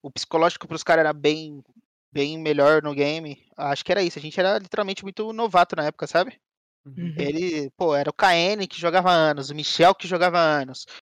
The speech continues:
Speaker 1: o Chile que jogava há anos, o Kaique que jogava há anos, o Pava que jogava há anos. Os cara tinha um nível de X P que veio do ponto seis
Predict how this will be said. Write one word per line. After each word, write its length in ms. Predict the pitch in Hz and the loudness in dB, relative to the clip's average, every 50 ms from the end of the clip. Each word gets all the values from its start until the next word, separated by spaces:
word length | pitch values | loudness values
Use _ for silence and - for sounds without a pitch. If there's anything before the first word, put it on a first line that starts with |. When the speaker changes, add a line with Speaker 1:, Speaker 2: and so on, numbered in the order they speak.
| _ _ _ | _ _ _
Speaker 1:
o 120 | _ 160 156 | _ -6 -4
Chile 320 | - - 185 170 175 185 185 | -2 -2 0 2 2 2 2
que 80 | 208 | 2
jogava 300 | 196 185 180 185 180 185 185 | 0 2 2 4 4 4 4
há 220 | 170 156 151 143 | 4 4 4 2
anos, 180 | 139 139 139 139 | -2 -6 -10 -12
o 60 | 147 | -6
Kaique 380 | - - 160 160 165 175 - - | -2 2 2 2 2 0 -4 -10
que 100 | - 185 | -6 -2
jogava 320 | 185 180 175 175 170 180 | 0 2 2 4 4 4
há 140 | 170 156 151 | 4 4 2
anos, 180 | 147 147 143 147 | 0 -2 -6 -8
o 80 | 139 - _ _ _ | -10 -12 _ _ _
Pava 280 | 160 170 196 190 202 | 4 4 4 4 2
que 100 | - - | -4 -2
jogava 320 | - 190 180 185 185 180 180 | -2 2 2 4 4 4 4
há 160 | 170 160 147 | 4 4 2
anos. 240 | 143 139 127 - - | 0 -4 -12 -18 -20
Os 580 | - _ _ _ _ _ _ _ _ _ - | -20 _ _ _ _ _ _ _ _ _ -2
cara 220 | - 185 190 233 240 | 2 4 4 4 4
tinha 220 | - - 381 381 | 0 -4 -6 -6
um 40 | 320 | -4
nível 280 | 247 214 208 185 202 190 | -4 -4 -2 0 -2 -2
de 80 | 175 | -2
X 180 | - - 165 - | -6 -8 -10 -6
P 220 | _ - 175 170 | _ 0 0 2
que 120 | - - 156 | 0 -4 -4
veio 220 | 160 156 151 160 | -2 -2 -2 -2
do 80 | 165 - | -4 -6
ponto 240 | - 170 160 156 | -6 -8 -8 -8
seis 480 | - - 151 143 151 175 320 381 - | -6 -4 -2 -2 -2 -2 -6 -10 -14